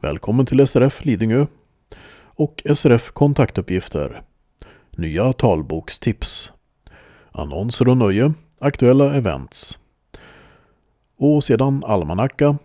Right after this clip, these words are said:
Väderprognos. Nyheter från Lidingö stad. Interpellationer. Senaste kommunfullmäktige. Staden flaggade på halvstång.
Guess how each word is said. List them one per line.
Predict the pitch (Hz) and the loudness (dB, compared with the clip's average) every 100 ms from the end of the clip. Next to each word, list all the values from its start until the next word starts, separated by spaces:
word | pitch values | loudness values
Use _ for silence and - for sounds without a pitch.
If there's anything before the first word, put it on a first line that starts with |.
| _ _ | _ _
Väderprognos. | - 113 143 90 92 95 - 92 98 117 71 - - - _ _ - - _ - | -8 0 2 2 -2 -4 -2 -2 0 -2 -4 -10 -14 -20 _ _ -20 -20 _ -14
Nyheter | 80 80 - 113 - 135 131 | -8 -8 -2 -2 4 2 2
från | - 123 123 | 2 2 2
Lidingö | 107 87 87 110 131 | 0 -2 -4 -2 0
stad. | - 65 60 - _ _ _ | -2 -4 -6 -14 _ _ _
Interpellationer. | - 135 143 139 147 135 104 110 67 65 - _ _ _ - _ _ _ _ | 0 2 4 4 2 4 2 2 -2 -6 -10 _ _ _ -20 _ _ _ _
Senaste | - 78 101 135 | -6 -4 -2 -2
kommunfullmäktige. | 127 139 123 98 - 90 92 - 87 65 - _ _ _ _ _ _ _ _ _ _ _ _ _ _ - - - _ _ | 4 4 4 2 -2 -2 -4 -6 -8 -8 -12 _ _ _ _ _ _ _ _ _ _ _ _ _ _ -20 -20 -20 _ _
Staden | - 98 110 131 127 | -4 0 2 2 2
flaggade | - 95 113 110 | -2 0 -2 0
på | - | 0
halvstång. | 104 92 90 - - 65 58 | 0 -2 -6 -8 -8 -10 -14